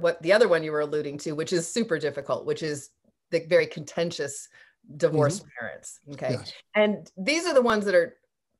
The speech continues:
Speaker 1: damaging our children, frankly. Parents that work, are working against each other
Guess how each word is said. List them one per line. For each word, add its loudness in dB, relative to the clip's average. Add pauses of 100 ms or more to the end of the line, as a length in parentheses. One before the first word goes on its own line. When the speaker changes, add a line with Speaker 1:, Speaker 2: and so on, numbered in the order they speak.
(140)
Speaker 1:
damaging 4
our 0
children, -2
frankly. -6 (500)
Parents 2
that -2
work, -2
are 0
working -2
against -4
each -8
other 0